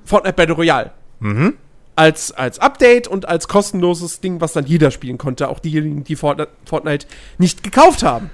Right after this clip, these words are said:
Speaker 2: Ja.
Speaker 1: So. Und das Ding hat sich halt, also,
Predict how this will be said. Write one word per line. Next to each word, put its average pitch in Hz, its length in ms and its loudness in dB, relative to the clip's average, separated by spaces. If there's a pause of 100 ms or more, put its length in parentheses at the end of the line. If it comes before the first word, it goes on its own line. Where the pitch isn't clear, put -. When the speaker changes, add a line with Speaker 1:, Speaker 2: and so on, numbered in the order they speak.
(180)
Speaker 2:
Ja. 107 140 -2 (840)
Speaker 1:
So. 214 460 6 (1900)
Und 208 100 0
das 226 160 2
Ding 330 200 2 (280)
hat 277 220 0
sich 254 180 -2
halt, 254 240 4 (120)
also, 254 160 -8